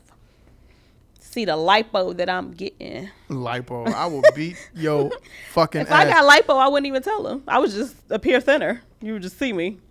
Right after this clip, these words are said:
Speaker 2: And they would see me on
Speaker 1: I wouldn't
Speaker 2: the
Speaker 1: even be
Speaker 2: air.
Speaker 1: able to hide it from you, though, because
Speaker 2: But they
Speaker 1: who
Speaker 2: would
Speaker 1: gonna
Speaker 2: see
Speaker 1: pick
Speaker 2: me
Speaker 1: me
Speaker 2: on
Speaker 1: up?
Speaker 2: air.
Speaker 1: Who gonna pick me up after the surgery?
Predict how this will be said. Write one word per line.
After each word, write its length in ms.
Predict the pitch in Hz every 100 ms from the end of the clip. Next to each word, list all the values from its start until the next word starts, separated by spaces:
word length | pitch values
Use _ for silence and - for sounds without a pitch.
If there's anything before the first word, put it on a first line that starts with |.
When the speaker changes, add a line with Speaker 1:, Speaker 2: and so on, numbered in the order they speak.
| _ -
Speaker 2:
And 140 | 147
they 100 | 147
would 140 | 139 131
see 240 | - 147
me 220 | 151 143
on 120 | 131
Speaker 1:
I 60 | 247
wouldn't 140 | 349 370
Speaker 2:
the 40 |
Speaker 1:
even 120 | 339
be 80 | 302
Speaker 2:
air. 120 | 285
Speaker 1:
able 100 | 277
to 80 | 254
hide 320 | 254 262 269
it 80 | 247
from 240 | 233 185 190
you, 120 | 185
though, 200 | 175 185
because 580 | 196 233 185 180 180 151
Speaker 2:
But 120 | 143
they 80 | 151
Speaker 1:
who 80 | 330
Speaker 2:
would 80 |
Speaker 1:
gonna 180 | 311 277
Speaker 2:
see 120 | 311
Speaker 1:
pick 20 | 254
Speaker 2:
me 80 | 254
Speaker 1:
me 60 | 247
Speaker 2:
on 40 |
Speaker 1:
up? 40 | 196
Speaker 2:
air. 220 | 156 143
Speaker 1:
Who 160 | 254 247
gonna 120 | 226
pick 200 | 220 214
me 120 | 196
up 120 | 185
after 240 | 170 - -
the 80 | 233
surgery? 380 | - - -